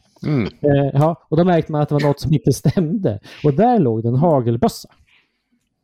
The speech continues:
Speaker 1: Ja, var
Speaker 2: Så, så,
Speaker 1: skulle
Speaker 2: så, så,
Speaker 1: Ja.
Speaker 2: så var det med den.
Speaker 1: Skit, fint.
Speaker 2: Mm.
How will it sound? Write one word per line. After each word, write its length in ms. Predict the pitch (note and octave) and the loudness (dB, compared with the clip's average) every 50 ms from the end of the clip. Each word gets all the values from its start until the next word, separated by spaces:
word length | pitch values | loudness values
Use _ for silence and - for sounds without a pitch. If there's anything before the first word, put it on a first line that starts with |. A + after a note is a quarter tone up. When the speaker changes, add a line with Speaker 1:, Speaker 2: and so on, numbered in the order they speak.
| _ _ | _ _
Speaker 1:
Ja, 200 | - D#3 D3 C#3+ | -14 -10 -8 -6
var 160 | C3+ C#3+ C3+ | -4 -4 -4
Speaker 2:
Så, 160 | - - D#3 | -2 -2 -2
så, 0 | |
Speaker 1:
skulle 220 | C#3 - - C#4 - - | 0 2 0 0 0 0
Speaker 2:
så, 160 | - - F#3 - - - - - | -2 -2 -4 -4 -4 -8 -10 -4
så, 140 | - - | 0 0
Speaker 1:
Ja. 20 | G#3+ C#3 D#3+ | 2 2 2
Speaker 2:
så 200 | E3 A3+ C4 C#4 - _ | 0 0 0 -2 -4 _
var 140 | A#3 G#3+ G#3 | -2 -2 0
det 60 | F#3+ | 0
med 160 | F3+ E3 D#3 | 0 0 0
den. 280 | F#3+ F#3+ C3+ G#2+ G2+ - _ _ _ - | 0 0 -2 -2 -6 -10 _ _ _ -14
Speaker 1:
Skit, 300 | - - B3+ D4 - - | -8 -6 -6 -6 -6 -6
fint. 480 | - B2 - - - - - - - - _ _ _ _ _ _ _ _ _ _ - | -4 -2 -2 -2 -4 -6 -10 -18 -20 -20 _ _ _ _ _ _ _ _ _ _ -2
Speaker 2:
Mm. 320 | C#3 C#3 D3+ G3+ A#3 A#3 | 0 2 2 2 2 0